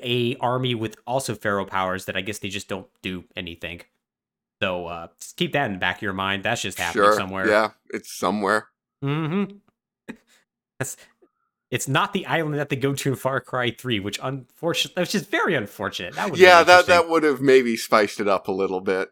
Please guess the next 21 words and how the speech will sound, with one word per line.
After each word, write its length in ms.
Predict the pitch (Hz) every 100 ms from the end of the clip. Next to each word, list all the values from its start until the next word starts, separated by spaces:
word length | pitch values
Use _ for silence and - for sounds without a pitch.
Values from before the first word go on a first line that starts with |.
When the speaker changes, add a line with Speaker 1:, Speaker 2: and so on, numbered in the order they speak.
| _ _ _ -
Speaker 1:
It 320 | 214 214 110
would 180 | 123 104
have. 320 | 92 85 82 _ -
It 180 | 165 143
would 180 | 135 101
have. 440 | 90 80 92 - _ _ _ _ _ _ _
But 200 | - 262
yeah, 420 | 254 403 415 98 - _ _ _ _
that's 360 | 151 247 320 220
where 320 | 233 262 254
we're 160 | 208
going 260 | 151 185 202
to 220 | 196 160
set 460 | 127 - - 170 175
it 160 | 170 -
here. 400 | - 135 87 78
A 60 |
bit 180 | 101 170
of 80 | 202
a 120 | 143
shorter 680 | - - - 160 165 123